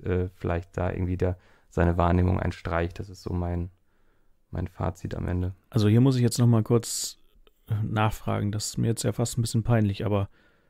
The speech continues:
Speaker 2: in meiner Erinnerung ist das Geschehen nicht als beabsichtigtes Experiment, sondern auf der Arbeit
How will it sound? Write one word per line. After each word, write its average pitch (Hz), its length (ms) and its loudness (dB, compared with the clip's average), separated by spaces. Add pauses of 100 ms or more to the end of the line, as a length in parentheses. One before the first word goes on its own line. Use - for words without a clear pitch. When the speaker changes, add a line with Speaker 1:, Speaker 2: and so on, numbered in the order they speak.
(100)
Speaker 2:
in 113 140 -2
meiner 117 380 2
Erinnerung 127 640 4 (100)
ist - 300 -4
das 117 240 0
Geschehen 131 560 2 (100)
nicht - 460 -2
als 120 500 -2 (100)
beabsichtigtes 120 680 -2
Experiment, 113 760 0 (480)
sondern 110 640 4
auf 120 220 2
der 101 160 2
Arbeit 123 580 0